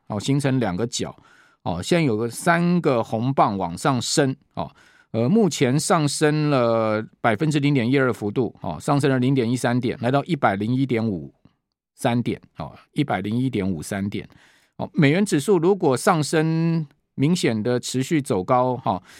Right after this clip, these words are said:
呃，同时可能突破一百零二点，好，更往上走，那非常可能会造成一波美股的下压哦。哦，那美股下压，当然，呃，一定会拖累台股哈，这是必然的哈。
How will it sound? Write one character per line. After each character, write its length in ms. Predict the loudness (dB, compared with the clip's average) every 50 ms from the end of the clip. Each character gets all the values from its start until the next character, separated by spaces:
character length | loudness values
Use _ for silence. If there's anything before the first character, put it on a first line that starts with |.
| -20 -20 _ -6
呃， 320 | -4 -2 0 0 0 0
同 200 | 0 0 0 0
时 240 | 2 2 0 0 0 -2 -6 -4
可 100 | 0 0
能 120 | 2 2 0
突 160 | 0 0 0
破 220 | 2 2 2 2
一 100 | 2 2
百 320 | 2 2 2 2 2 2 0 0 0
零 140 | 0 0 0
二 160 | 2 0 0
点， 300 | 0 -2 -4 -4 -4 -8 -12 -10
好， 180 | -10 -10 -10 -10 -14 -6
更 200 | _ 0 0 2
往 160 | 2 0 -2 0
上 200 | 0 0 0 0
走， 300 | -2 -4 -6 -6 -6 -8 -8
那 160 | -4 -2 -2
非 140 | 0 2 2
常 120 | 2 2 0
可 100 | 0 -2
能 100 | -2 -2
会 120 | -2 -2 -2
造 200 | 0 0 0 0
成 160 | 0 0 -2
一 60 | 0
波 160 | 0 0 0
美 160 | 0 0 0 -2
股 140 | -2 -4
的 80 | -4 -2
下 200 | -2 0 0 0 2
压 160 | 0 0 0
哦。 180 | 0 -2 -4 -8 _ _ _ _ _ _
哦， 140 | 0 2 2
那 100 | 2 4 4
美 200 | 4 4 4 4
股 140 | 2 2 2
下 240 | 2 2 4 4 4
压， 220 | 4 2 2 0 -4 -10 -20 -12 _
当 160 | 0 2 4
然， 240 | 4 4 2 0 -2 -4 _ _ _ _ _ _
呃， 260 | -4 -2 0 0 0
一 80 | 2
定 200 | 2 2 2 2
会 100 | 2 2
拖 220 | 0 2 2 2 2
累 120 | 2 0
台 220 | 0 -2 -2 -4 -2
股 220 | -4 -6 -6 -6
哈， 180 | -8 -10 -10 -6
这 120 | -2 0
是 80 | 0 0
必 160 | 0 0 0
然 260 | 0 0 -2 -2 -4
的 100 | -6 -6
哈。 160 | -8 -10 -12